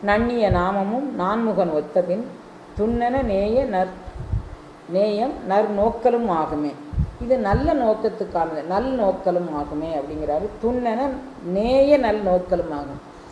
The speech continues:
எங்கனாலும் நேயம் இல்லைன்னா, அன்பு, அன்பு செலுத்த மறுத்துட்டோம்னா, அன்பை நம்மளால க-, வெளிக்க உணர முடியலை அப்படின்னு சொன்னா, நம்ம மனதுக்குள்ள இந்த இவரு வந்து ரொம்ப கச்சியப்ப சிவாச்சாரியார் ரொம்ப இதா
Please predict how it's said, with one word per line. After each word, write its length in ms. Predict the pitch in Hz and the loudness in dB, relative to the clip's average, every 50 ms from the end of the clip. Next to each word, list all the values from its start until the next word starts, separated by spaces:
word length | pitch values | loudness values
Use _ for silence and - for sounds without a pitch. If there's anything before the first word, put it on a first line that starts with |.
| - - - - 170 | -18 -18 -10 -4 -2
எங்கனாலும் 800 | 175 190 233 262 302 302 339 320 294 277 262 262 277 294 262 | 0 0 2 0 0 0 0 0 2 2 4 4 4 2 2
நேயம் 520 | 233 214 220 254 277 302 311 311 294 262 247 | 0 0 2 4 4 4 4 4 2 2 0
இல்லைன்னா, 400 | 214 196 190 175 175 180 180 170 | 0 2 2 2 2 0 0 0
அன்பு, 580 | 175 214 247 277 294 294 302 294 269 247 196 - - | 0 0 2 2 2 2 2 2 0 -2 -4 -4 -2
அன்பு 320 | 180 185 226 254 262 277 | -2 -2 -2 -2 -2 -2
செலுத்த 420 | - - 247 233 233 240 - 247 226 | -2 0 0 0 0 0 0 -2 -2
மறுத்துட்டோம்னா, 840 | 196 170 165 185 214 214 - 233 - 208 196 175 156 147 147 156 175 185 - - - - - - - - - - - | 0 0 0 0 0 -2 -4 -4 0 0 0 2 2 0 -2 -2 -4 -6 -10 -14 -18 -8 -6 -6 -6 -4 -6 -6 -4
அன்பை 420 | 151 190 214 254 285 294 294 311 302 | -2 0 0 2 2 2 4 4 2
நம்மளால 840 | 269 262 240 240 240 233 233 240 247 262 262 269 254 233 220 208 190 180 - - | 2 2 0 0 2 2 2 2 2 4 4 4 4 4 4 2 2 2 2 2
க-, 160 | 190 175 175 175 185 | 2 2 2 0 2
வெளிக்க 400 | 208 247 277 - 269 254 240 220 | 2 2 4 6 6 8 8 8
உணர 360 | 208 202 196 190 196 185 185 | 6 6 6 4 4 4 4
முடியலை 500 | 180 - 185 190 226 233 226 220 214 196 | 2 2 2 2 4 4 4 4 4 2
அப்படின்னு 200 | 180 - 170 165 | 0 -2 -6 -6
சொன்னா, 280 | - 175 165 - 214 233 | -6 -4 -4 -4 -4 -4
நம்ம 360 | 233 220 202 185 175 170 175 | -4 -4 -4 -2 -2 -2 -2
மனதுக்குள்ள 480 | 202 226 226 226 - 214 202 196 170 156 - - - - - - - - - | -2 0 0 -2 -2 -2 0 0 -2 -2 -4 -8 -12 -12 -14 -16 -16 -10 -6
இந்த 180 | 202 208 185 170 160 160 156 147 - - 147 151 160 156 156 180 | -4 -2 -2 -2 -4 -6 -10 -12 -14 -14 -10 -8 -6 -6 -4 -4
இவரு 320 | 208 220 220 214 185 175 165 | -4 -2 0 0 0 0 2
வந்து 580 | 185 196 220 220 247 233 208 185 170 160 151 151 - - - - - - - - - | 0 0 0 2 2 2 4 4 2 2 4 4 2 2 2 -2 -10 -10 -8 -4 -2
ரொம்ப 260 | 196 208 247 269 277 | -2 0 2 4 4
கச்சியப்ப 460 | 262 - 220 202 - - 269 - 254 | 4 4 4 0 0 0 -2 -2 -2
சிவாச்சாரியார் 640 | 233 233 - 202 196 196 - - 196 208 220 226 - | -4 -2 -2 -2 0 2 2 2 4 4 4 4 2
ரொம்ப 520 | 180 185 214 247 262 262 285 269 240 214 208 | 2 0 -2 -2 -2 0 4 4 6 6 4
இதா 160 | 220 220 226 | 4 2 2